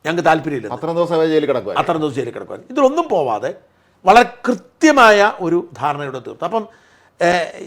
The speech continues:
Speaker 1: ഇത് വളരെ മാതൃകാപരമായ ഒരു സംഭവമായിട്ട് ഞാൻ കരുതുന്നുള്ളൂ. ഇത് എല്ലായിടത്തും നടക്കുന്നതാണ്. ഒരു നിയമം ഉണ്ടായിക്കഴിയുമ്പോൾ നിയമത്തെ ദുരുപയോഗം കേരളത്തിൽ എത്തോറും നടക്കുന്നു, എന്തായാലും ആളുകൾ
Speaker 2: ഇവിടെ,
Speaker 1: നടക്കുന്നു.
Speaker 2: ഇവിടെ അത് മാത്രമല്ല സംഭവിച്ചുകൊണ്ടിരുന്നത് കേരളത്തിൽ.
Speaker 1: അതാണ് സംഭവം. എന്തായാലും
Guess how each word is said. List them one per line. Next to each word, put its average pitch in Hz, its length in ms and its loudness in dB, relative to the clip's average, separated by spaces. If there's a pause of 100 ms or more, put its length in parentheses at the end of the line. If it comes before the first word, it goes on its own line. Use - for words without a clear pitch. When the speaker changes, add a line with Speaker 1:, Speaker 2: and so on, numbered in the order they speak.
(120)
Speaker 1:
ഇത് 294 280 -6
വളരെ 277 320 6
മാതൃകാപരമായ 196 640 0
ഒരു 156 80 -8
സംഭവമായിട്ട് 131 380 -10
ഞാൻ 120 100 -12
കരുതുന്നുള്ളൂ. 113 440 -12
ഇത് 190 180 -10
എല്ലായിടത്തും 175 540 -4
നടക്കുന്നതാണ്. 135 560 -12 (140)
ഒരു 127 80 -14
നിയമം 139 280 -10
ഉണ്ടായിക്കഴിയുമ്പോൾ 127 420 -12
നിയമത്തെ 131 340 -16
ദുരുപയോഗം 123 440 -10
കേരളത്തിൽ 147 340 -6
എത്തോറും 170 340 -8
നടക്കുന്നു, 160 360 -8 (340)
എന്തായാലും 175 260 2
ആളുകൾ 180 140 0
Speaker 2:
ഇവിടെ, 175 120 -4
Speaker 1:
നടക്കുന്നു. - 220 -6
Speaker 2:
ഇവിടെ 123 140 -6
അത് 131 100 -8
മാത്രമല്ല 160 460 -4
സംഭവിച്ചുകൊണ്ടിരുന്നത് 127 480 -4
കേരളത്തിൽ. 98 200 0
Speaker 1:
അതാണ് 160 240 4
സംഭവം. 101 220 -12
എന്തായാലും 226 380 6